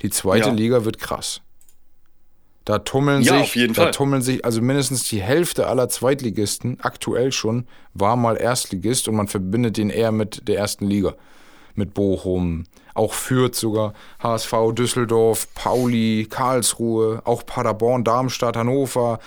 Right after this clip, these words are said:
Speaker 1: Nürnberg, B-, auch Braunschweig. Also das ist, und wenn dann noch Schalke und, äh, ja,
Speaker 2: Hamburg.
Speaker 1: Köln, Bremen,
Speaker 2: <laughs>
Speaker 1: Bielefeld, wenn die wieder dazukommen, ich mein, ey,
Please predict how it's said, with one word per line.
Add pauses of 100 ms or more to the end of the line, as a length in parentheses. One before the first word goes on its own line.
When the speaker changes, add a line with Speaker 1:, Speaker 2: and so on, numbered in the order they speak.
(180)
Speaker 1:
Nürnberg, (260)
B-,
auch
Braunschweig. (480)
Also
das
ist,
und
wenn
dann
noch
Schalke
und,
äh, (960)
ja,
Speaker 2:
Hamburg.
Speaker 1:
Köln,
Bremen, (840)
Speaker 2:
<laughs>
Speaker 1:
Bielefeld,
wenn
die
wieder
dazukommen,
ich
mein,
ey,